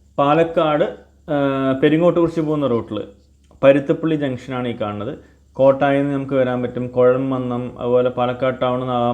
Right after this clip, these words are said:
മങ്കരയിൽ നിന്ന് ഇവിടേക്ക് ജംഗ്ഷനിൽ കണക്ട് ചെയ്യാം. ഒറ്റപ്പാലത്തേക്ക് നമുക്ക് ഈ റൂട്ട് പോകാം, പട്ടാമ്പിക്ക് ഈ റൂട്ടിൽ പോകാൻ പറ്റും. അങ്ങനെ, ആ, ആലത്തൂരിലേക്ക് നമുക്ക് കുറച്ചും കൂടി മുന്നോട്ട് പോയിട്ട് ലെഫ്റ്റ് സൈഡ് കട്ടടിച്ച് നമുക്ക് ആലത്തൂർ പോകാൻ പറ്റും. അങ്ങനെ എല്ലാം കൂടി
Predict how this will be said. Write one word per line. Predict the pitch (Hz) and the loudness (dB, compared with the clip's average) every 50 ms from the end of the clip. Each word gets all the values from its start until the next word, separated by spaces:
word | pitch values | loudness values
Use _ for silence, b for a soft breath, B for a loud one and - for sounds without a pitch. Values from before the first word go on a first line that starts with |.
| 123 120 | 0 -2
മങ്കരയിൽ | 117 120 127 127 135 135 139 143 | -2 0 2 2 2 4 2 2
നിന്ന് | 143 139 | 0 0
ഇവിടേക്ക് | 135 131 123 131 123 123 | -2 -2 -4 -4 -4 -4
ജംഗ്ഷനിൽ | 120 123 120 - 127 123 123 120 120 120 | -4 -4 -6 -6 -6 -6 -6 -6 -6 -6
കണക്ട് | 117 117 113 - - | -8 -8 -8 -8 -8
ചെയ്യാം. | 120 113 113 113 120 117 B B B B B - 135 | -6 -6 -6 -6 -8 -10 B B B B B -4 0
ഒറ്റപ്പാലത്തേക്ക് | 135 160 156 156 160 160 156 151 156 156 151 | 2 2 2 4 4 4 4 4 2 0 0
നമുക്ക് | 151 147 147 143 | -2 -2 0 0
ഈ | 147 147 139 135 | 0 0 0 -2
റൂട്ട് | 139 139 135 135 131 | -2 -2 -2 -2 -2
പോകാം, | 127 127 127 127 | -4 -4 -6 -8
പട്ടാമ്പിക്ക് | 120 - - 139 143 143 143 139 143 147 143 | -6 -4 -4 -4 -2 -2 -4 -4 -2 -2 -2
ഈ | 131 | -2
റൂട്ടിൽ | 131 131 123 131 131 127 123 120 | -2 -4 -4 -4 -4 -4 -2 0
പോകാൻ | 120 120 120 117 | 0 0 0 0
പറ്റും. | 113 113 127 127 143 B B B B B _ 151 | -2 -4 -6 -8 -10 B B B B B _ 0
അങ്ങനെ, | 160 180 196 214 220 - - - - _ _ _ _ _ _ - 143 | 2 2 2 2 0 -4 -10 -16 -20 _ _ _ _ _ _ -2 0
ആ, | 139 139 135 135 135 135 135 135 135 131 - - - - - - - _ _ - - 143 151 | 0 2 2 2 2 2 2 2 0 0 -2 -4 -8 -14 -18 -20 -20 _ _ -14 -6 -2 2
ആലത്തൂരിലേക്ക് | 156 170 160 - 185 180 175 175 170 170 170 | 2 2 2 4 4 4 4 4 2 2 0
നമുക്ക് | 170 165 170 160 | 0 2 2 2
കുറച്ചും | 156 165 - 156 | 0 0 -2 -4
കൂടി | 170 170 165 | -4 -2 -2
മുന്നോട്ട് | 156 151 151 156 156 151 165 156 | -2 -2 -2 -2 -2 -2 0 0
പോയിട്ട് | 156 147 139 - 170 190 180 - | 0 -2 -4 -4 -6 -6 -2 -2
ലെഫ്റ്റ് | 180 - - - | -2 -2 0 -2
സൈഡ് | 151 143 147 147 | -2 0 0 0
കട്ടടിച്ച് | 131 - 139 139 135 143 | 0 -2 -4 -4 -2 -4
നമുക്ക് | 143 139 135 131 127 | -2 0 0 0 0
ആലത്തൂർ | 131 135 135 156 156 151 147 | 0 0 0 0 2 2 2
പോകാൻ | 139 127 123 | 2 0 0
പറ്റും. | 120 117 131 135 | -2 -2 -2 -2
അങ്ങനെ | 147 165 190 214 208 208 B B B B B 143 151 | -2 -2 -4 -4 -6 -10 B B B B B -2 0
എല്ലാം | 165 185 196 208 208 202 | 2 2 2 2 0 0
കൂടി | 208 208 220 | 0 0 -2